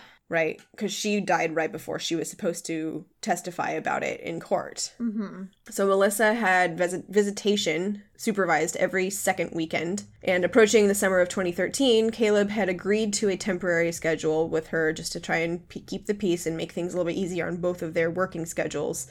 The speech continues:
Speaker 1: where the kids would spend every other week with their mother. Melissa wanted the arrangement to continue beyond just temporary, and on July tenth, she filed an application for shared custody.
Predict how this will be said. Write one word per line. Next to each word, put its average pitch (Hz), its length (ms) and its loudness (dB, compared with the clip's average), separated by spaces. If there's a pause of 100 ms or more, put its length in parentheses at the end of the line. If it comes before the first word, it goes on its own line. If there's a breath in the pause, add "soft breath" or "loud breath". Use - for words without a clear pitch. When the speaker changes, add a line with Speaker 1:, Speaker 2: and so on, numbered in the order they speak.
(280 soft breath)
Speaker 1:
where 196 100 2
the 190 80 0
kids 202 260 2
would 214 380 2
spend 180 320 0
every 180 260 2
other 180 160 2
week 165 240 -4
with 170 120 -4
their 160 100 0
mother. - 420 -4 (320)
Melissa 240 340 10
wanted 226 320 6
the 202 100 8
arrangement 196 380 4
to 202 80 -2
continue 185 460 0
beyond 175 440 2
just 185 220 0
temporary, 180 800 2 (180 loud breath)
and 185 220 0
on 190 120 2
July 185 300 2
tenth, 208 320 0
she 208 160 0
filed 185 600 2 (140)
an 190 120 0
application 190 640 0
for 175 160 -4
shared 165 300 -2
custody. 170 600 -4